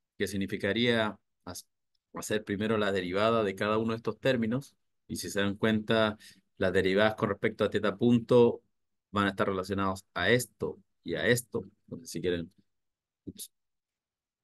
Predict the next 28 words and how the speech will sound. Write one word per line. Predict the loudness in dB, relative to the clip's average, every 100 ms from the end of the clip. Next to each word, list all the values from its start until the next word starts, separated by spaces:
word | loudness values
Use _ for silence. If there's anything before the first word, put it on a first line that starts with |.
| _ _ -16
vamos | -10
a |
hacerlo | -6 -4
muy | -4 0
rápido, | 0 0 -2
si | -4 -12
que | _ -12
no | -12 -12
se | -12
nos | -10
va | -8
el | -6
tiempo | -8 -10 -10
tanto. | -6 -6 -8 _ _
Entonces, | -10 -6
digamos | -4 -4 -4
que | -4
el, | -4 -8 _ _ _ _ _ -6
eh, | -2 -2 -2
el | -4
laranjiano | -4 -4 -6 -2 0 2 2
es | 2
un | 0
medio | 0 2 2 6 6 6 2 -10 _ _ _ _ _ _ _ _
de | -8
la | -4
masa | 0 0 -2 -4 -4
por | -4 -6 -2 0 -2 -2 -4 -4 -4 -4